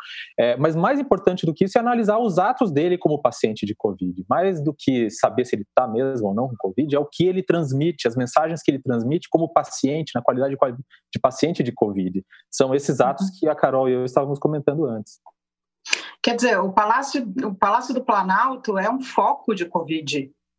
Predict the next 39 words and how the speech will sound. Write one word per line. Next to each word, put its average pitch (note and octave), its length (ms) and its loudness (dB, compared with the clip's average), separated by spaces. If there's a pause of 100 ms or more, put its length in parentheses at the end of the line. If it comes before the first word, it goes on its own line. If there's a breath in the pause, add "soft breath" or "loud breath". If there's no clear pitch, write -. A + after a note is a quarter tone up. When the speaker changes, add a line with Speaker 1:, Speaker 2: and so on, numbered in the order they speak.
(300)
Speaker 2:
Nesses F3+ 360 0
cento G3 320 0
e G3 40 0
vinte F#3 260 0
<laughs> - 60 0
dias F3+ 360 2
aí F3+ 140 2
de - 140 -6
pandemia, F3+ 800 2 (180)
mais A3 180 4
de B3+ 60 2
cem C#4+ 200 -2
pessoas C#4+ 680 0
foram F#3+ 240 0
contaminadas. F3 960 -2 (260 loud breath)
E G#3 80 6
mesmo C#4 240 2
assim, C4+ 300 0
os D4+ 100 -2
servidores B3+ 380 0
estão C#4 120 0
sendo C4+ 220 2
obrigados C#4+ 480 0
a G3 60 2
ir F#3 80 -2
trabalhar, D#3 540 0
né? D#3+ 80 -2
As F3 120 -10
pessoas F3+ 240 -2
que - 80 -8
servem E3+ 580 0
ele C#3+ 160 -6
também. C#3+ 380 -4 (360 loud breath)
Então, G#3+ 480 0 (380 loud breath)
é, F3 340 0
como A3 280 4
exemplo, F#3 840 0
é F3+ 80 2
péssimo F#3 680 -4